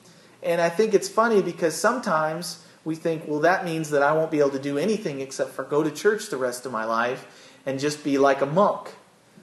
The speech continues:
No, that doesn't change necessarily that, but what it does is it changes the reason for why we do everything. It changes the focus, changes the direction for why we do what we do.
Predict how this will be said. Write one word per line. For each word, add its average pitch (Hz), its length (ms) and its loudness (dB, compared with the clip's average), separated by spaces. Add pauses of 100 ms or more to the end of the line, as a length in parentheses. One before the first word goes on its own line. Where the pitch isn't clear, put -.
(360)
No, 180 440 2
that 208 180 2
doesn't 240 300 2
change 220 420 -4
necessarily 190 840 4 (240)
that, 175 480 4
but 175 160 4
what 190 140 6
it 175 140 -2
does 214 260 4
is 151 120 -4
it 151 120 -6
changes 180 420 -4
the 156 120 2
reason 147 680 -2 (360)
for 156 160 0
why 147 200 6
we 135 160 0
do 127 160 -2
everything. 113 400 -6
It - 80 -14
changes 175 400 -6
the 165 100 -2
focus, - 760 0 (280)
changes 196 380 0
the 180 100 2
direction 160 640 2
for 147 200 -2
why 160 340 6
we 160 400 4 (320)
do 202 200 2
what 160 200 6
we 175 140 -2
do. 170 340 0